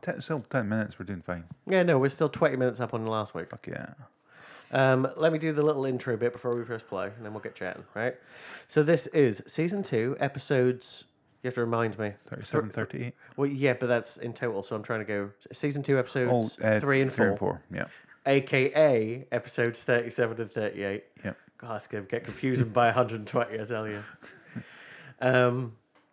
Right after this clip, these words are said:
Speaker 2: original air dates, fourteenth of September, uh, and fifteenth of September, nineteen sixty-six.
Speaker 1: Yep.
Speaker 2: Uh, special guest, villainess, Julie Newmar as the Catwoman.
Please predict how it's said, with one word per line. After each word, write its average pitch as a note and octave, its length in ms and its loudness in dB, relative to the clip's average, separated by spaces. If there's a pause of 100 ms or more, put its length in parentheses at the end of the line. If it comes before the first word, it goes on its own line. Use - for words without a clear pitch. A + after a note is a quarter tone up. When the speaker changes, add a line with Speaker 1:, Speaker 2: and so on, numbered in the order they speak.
Speaker 2:
original D#3 500 2
air D3 220 4
dates, B2 340 0
fourteenth D3+ 540 0
of D3 60 -12
September, B2+ 720 -2 (500)
uh, A2+ 260 0
and A#2+ 240 0
fifteenth A#2+ 460 -4
of G2+ 80 -12
September, G#2+ 380 -6
nineteen A#2 360 -4
sixty-six. - 640 -10
Speaker 1:
Yep. G#2 200 -6 (500)
Speaker 2:
Uh, - 140 -8
special C#3 360 -6
guest, C3+ 360 -4
villainess, C3+ 840 -4 (840)
Julie B2 320 2
Newmar B2+ 460 0 (160)
as A#2 220 -8 (180)
the A2+ 120 -2
Catwoman. G#2 580 -8